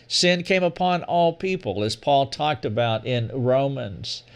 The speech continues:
And because that sin came upon all of us, that we are cursed in that way, that we are totally depraved, that we are falling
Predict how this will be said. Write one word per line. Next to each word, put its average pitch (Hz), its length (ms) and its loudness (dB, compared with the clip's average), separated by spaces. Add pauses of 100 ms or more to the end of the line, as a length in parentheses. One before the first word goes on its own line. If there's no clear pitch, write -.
(300)
And 147 140 6
because 156 460 4
that 151 160 4
sin 156 340 2
came 147 240 2
upon 127 480 0
all 160 320 6
of 123 140 0
us, 107 360 -2
that 131 160 0
we 143 220 0
are 123 300 2 (120)
cursed 165 640 2
in 127 240 -2
that 123 240 2
way, 120 600 2 (440)
that 143 180 6
we 151 140 6
are 135 140 6
totally 185 500 4
depraved, 120 640 0
that 131 140 -2
we 131 140 2
are 123 120 4
falling 165 640 4